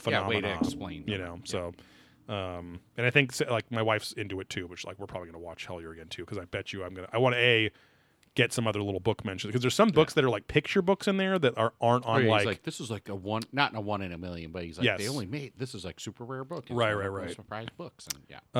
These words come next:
Speaker 2: Um, I
Speaker 1: I
Speaker 2: ordered
Speaker 1: did wanna record, uh, but then I was on a call, so I couldn't do it. But
Speaker 2: Mm.
Speaker 1: the Yeo Pan,
Speaker 2: Yeah,
Speaker 1: Geo, I was
Speaker 2: yeah.
Speaker 1: gonna record that and send it to you.
Speaker 2: <laughs> Right.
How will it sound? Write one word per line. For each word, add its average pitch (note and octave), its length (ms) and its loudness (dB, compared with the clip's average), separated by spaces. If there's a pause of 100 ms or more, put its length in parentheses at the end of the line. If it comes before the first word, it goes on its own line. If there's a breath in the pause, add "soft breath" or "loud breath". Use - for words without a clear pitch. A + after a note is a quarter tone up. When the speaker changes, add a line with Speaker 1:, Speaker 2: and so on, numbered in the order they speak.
(240)
Speaker 2:
Um, G2+ 200 -6
I A#2+ 80 6
Speaker 1:
I A#2+ 80 6
Speaker 2:
ordered A#2+ 160 6
Speaker 1:
did - 40 0
wanna C3 220 0
record, F#2+ 680 -4 (920)
uh, D#2+ 420 -8 (500)
but G#2+ 140 -6
then G2 140 -4
I E2+ 120 -6 (100)
was F#2 240 -8
on E2+ 140 -10
a D#2+ 60 -14
call, D#2+ 260 -10
so - 120 -12
I D#2 60 -10
couldn't D#2+ 280 -12
do E2+ 160 -10
it. D2+ 160 -12
But F2 180 -8
Speaker 2:
Mm. E2 60 -18
Speaker 1:
the E2 300 -10
Yeo D3+ 360 0
Pan, C#3+ 600 -6
Speaker 2:
Yeah, C#3 160 -2
Speaker 1:
Geo, C#3+ 100 -2
I A2 80 0
was A2+ 100 2
Speaker 2:
yeah. B2 80 4
Speaker 1:
gonna G#2+ 100 0
record A2+ 320 2
that G#2+ 220 4
and F#2+ 100 -8
send A2+ 220 -4
it F2 120 -12
to F#2 80 -12
you. D2+ 160 -12
Speaker 2:
<laughs> - 40 -14
Right. - 260 -6